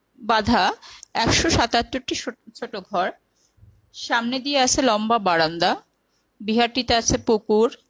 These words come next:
কূপ, স্নানঘাট, স্নানঘর, রান্নাঘর, খাবার ঘর ও শৌচাগার। সব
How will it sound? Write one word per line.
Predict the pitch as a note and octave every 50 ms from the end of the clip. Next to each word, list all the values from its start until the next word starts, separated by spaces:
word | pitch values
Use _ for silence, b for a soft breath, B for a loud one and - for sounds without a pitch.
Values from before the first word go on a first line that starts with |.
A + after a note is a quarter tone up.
| _ _
কূপ, | _ A#3 G#3 G3 F#3+ G3 - -
স্নানঘাট, | - - - - - - G3+ F#3+ F#3+ F#3+ G3 F#3+ G#3+ G3+ F#3 G3 - - - -
স্নানঘর, | - - - - G#3 G3 F#3+ F#3 F#3 F#3+ F#3 G3 F3 E3 F#3 C4 E4+ E4 D#4+ D4+ C#4
রান্নাঘর, | G#3+ F#3+ F3+ F3 F#3 F#3+ G3 - - G3+ E3+ F3+ G3 B3+ D4 C#4+ - _
খাবার | - G3+ E3+ F3+ G3 G3 G3
ঘর | F#3+ G#3+ G3+ F#3+ G#3
ও | C#4 F#4+
শৌচাগার। | - - B3 F#3+ F3+ - F#3 D#3+ C#3+ - - - - - _ _ b b b b b b b b b _ -
সব | - - - B3+ A#3+ A#3+